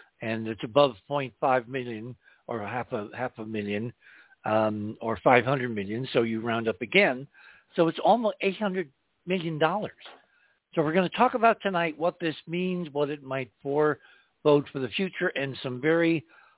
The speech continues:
unusual, may I even say, hyperdimensional things which have occurred since the settlement, which was only, like, a week ago.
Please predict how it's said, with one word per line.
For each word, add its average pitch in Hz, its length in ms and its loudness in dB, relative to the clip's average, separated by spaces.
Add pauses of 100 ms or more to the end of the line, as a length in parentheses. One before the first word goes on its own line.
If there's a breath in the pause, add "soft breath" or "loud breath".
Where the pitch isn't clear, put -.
(120)
unusual, 143 920 4 (100)
may 131 240 0
I 120 160 0
even 123 380 -6
say, 117 360 2 (440)
hyperdimensional 135 960 2
things 107 420 -4
which 110 180 -6
have 110 120 -8
occurred 117 580 2 (480 loud breath)
since 156 280 4
the 143 100 -2 (100)
settlement, 143 520 2 (500)
which 180 200 -2
was 190 140 0
only, 226 400 4
like, 185 480 -2 (360)
a 175 40 2
week 294 240 2
ago. 165 380 -2